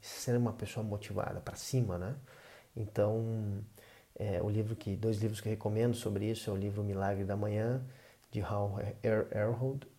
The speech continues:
e Mini Hábitos, de Stephen Guise, né? Então,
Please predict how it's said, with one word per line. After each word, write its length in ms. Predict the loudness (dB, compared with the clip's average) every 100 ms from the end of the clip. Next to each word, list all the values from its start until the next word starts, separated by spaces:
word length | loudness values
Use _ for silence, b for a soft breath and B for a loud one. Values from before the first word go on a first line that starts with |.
| _ _ -2
e 920 | 0 0 0 0 0 0 -2 -4 -4 -2
Mini 280 | 2 2 2
Hábitos, 720 | 2 0 -2 -6 -8 -14 -18 B B B B B -18 -8
de 760 | -4 0 2 2 0 0 -2 -6 -10
Stephen 680 | -12 -6 -6 -4 -2 -2 -4 -8 -20 _ _ -12 -4
Guise, 500 | -2 -2 -4 -8 -14 -16 -10
né? 240 | -8 -8 -8
Então, 580 | -6 -4 -2 -4 -4